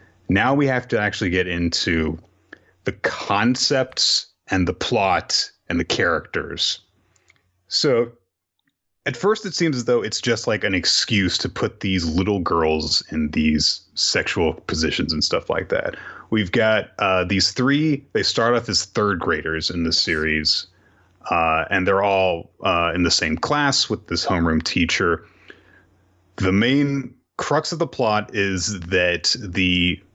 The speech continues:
uh, lead girl, uh, Rin Kokonoe, is in love with their teacher, Aoki. Why? Uh-huh.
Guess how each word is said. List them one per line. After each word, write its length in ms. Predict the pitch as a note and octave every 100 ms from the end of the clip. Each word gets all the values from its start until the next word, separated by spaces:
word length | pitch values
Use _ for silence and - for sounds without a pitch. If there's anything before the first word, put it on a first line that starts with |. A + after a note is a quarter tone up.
| -
uh, 400 | E2+ E2+ E2+ E2 G#2+
lead 520 | F#2 F#2+ A2 G#2+ G2+
girl, 540 | G#2 F2+ E2+ F2 F#2 - -
uh, 160 | E2+ D#2+
Rin 460 | E2+ F#2 F#2+ G#2 -
Kokonoe, 640 | G#2+ F#2 G2+ E2+ D2+ D#2+ - _ - - -
is 440 | F#2+ F2 E2 - _ -
in 240 | F#2+ F#2
love 340 | F2+ G2 G#2 G2+
with 380 | F#2 F2+ F#2 - - -
their 240 | F2+ F2
teacher, 600 | - F#2 E2+ - D#2+ D2+ _ _ -
Aoki. 440 | F2+ E2 - D#2+ - _ _ - _ _ _ _ _ _
Why? 460 | G#2 A2 B2+ D3+ C#3 - _ _ _ _ _
Uh-huh. 340 | - C3 A2